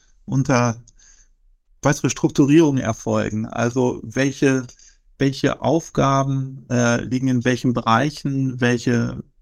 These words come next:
welche Jobprofile braucht man? Und ich glaube, da wird man sehr genau differenzieren müssen, dass man in Zukunft wirklich Leute hat, die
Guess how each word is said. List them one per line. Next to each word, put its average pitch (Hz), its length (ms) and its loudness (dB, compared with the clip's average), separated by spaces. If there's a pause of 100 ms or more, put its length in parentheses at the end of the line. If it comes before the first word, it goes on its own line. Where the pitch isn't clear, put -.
welche 123 240 0
Jobprofile 143 920 0
braucht 127 460 -2
man? 147 340 2
Und 123 580 0
ich 135 160 -2
glaube, 131 360 2 (400)
da 135 420 2 (500)
wird 127 360 0
man 127 380 0
sehr 120 360 -2
genau 127 640 2 (340)
differenzieren 131 760 2
müssen, 107 640 -2
dass - 200 -6
man 120 340 0 (280)
in 123 80 -6
Zukunft - 380 -6
wirklich 135 340 0
Leute 127 460 0
hat, 123 480 -6
die 120 400 4